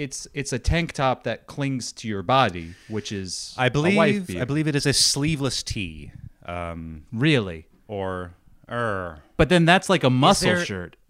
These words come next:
Speaker 1: A sleeveless tee is, like, what I would consider a muscle shirt, like Kenny Powers wears, which is,
Speaker 2: Mm.
Speaker 1: it's like a loose hanging t-shirt where just the,
Speaker 2: Right,
Speaker 1: the
Speaker 2: right.
Speaker 1: sleeves are off.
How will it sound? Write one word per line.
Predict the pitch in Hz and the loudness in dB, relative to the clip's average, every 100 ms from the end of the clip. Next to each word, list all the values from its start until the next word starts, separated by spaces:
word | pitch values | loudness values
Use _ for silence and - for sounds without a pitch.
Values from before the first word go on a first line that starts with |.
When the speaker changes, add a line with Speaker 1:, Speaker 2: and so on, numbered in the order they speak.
| - | -10
Speaker 1:
A | 123 | -8
sleeveless | - 160 190 170 151 | -4 0 2 2 -2
tee | - 190 175 | -2 -2 -2
is, | 127 | -2
like, | 131 117 | -2 -4
what | 117 117 113 | -2 -2 -2
I | 117 120 | -4 -2
would | 120 113 | -2 -4
consider | - 101 127 101 | -6 -6 -4 -4
a | 95 | -4
muscle | 95 123 - 101 | -2 -2 -4 -8
shirt, | - 92 80 - | -8 -8 -10 -10
like | 95 92 | -10 -8
Kenny | 120 101 | -6 -6
Powers | - 110 101 90 85 | -4 -4 -4 -6 -8
wears, | 92 85 78 78 | -10 -10 -10 -8
which | 101 98 | -6 -4
is, | |
Speaker 2:
Mm. | 92 87 78 | -4 -6 -8
Speaker 1:
it's | 117 | -8
like | 117 107 | -8 -6
a | |
loose | 101 113 131 127 - | -6 -2 0 0 -4
hanging | 120 113 113 107 101 95 90 _ _ _ _ | -6 -4 -2 -2 -2 -6 -8 _ _ _ _
t-shirt | - 135 127 127 113 | -2 -2 0 -4 -4
where | 113 | -4
just | 117 104 | -4 -6
the, | - | -4
Speaker 2:
Right, | 113 123 123 113 98 90 | -2 2 4 6 6 4
Speaker 1:
the | 107 | 0
Speaker 2:
right. | 101 | 2
Speaker 1:
sleeves | 117 143 143 117 | 2 4 4 2
are | 120 | 0
off. | 113 113 110 - | 2 2 2 -2